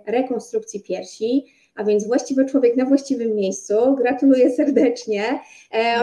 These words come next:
oczywiście, e, Fundację Pełną Piersią pozdrawiamy, pozdrawiamy Karolinę między innymi. No i już nie, nie, nie, nie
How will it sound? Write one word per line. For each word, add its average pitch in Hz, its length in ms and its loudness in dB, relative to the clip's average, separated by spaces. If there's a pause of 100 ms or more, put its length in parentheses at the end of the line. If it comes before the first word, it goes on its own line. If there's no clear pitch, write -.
oczywiście, 269 460 2
e, 240 420 4
Fundację 247 520 2
Pełną 240 280 2
Piersią 233 280 0
pozdrawiamy, 220 680 -4
pozdrawiamy 190 380 -8
Karolinę 196 380 0
między 247 260 0
innymi. 233 380 -4 (340)
No 254 80 -2
i 269 80 6
już 269 200 4
nie, 269 440 2
nie, 262 200 -2
nie, 262 280 0
nie 254 500 -2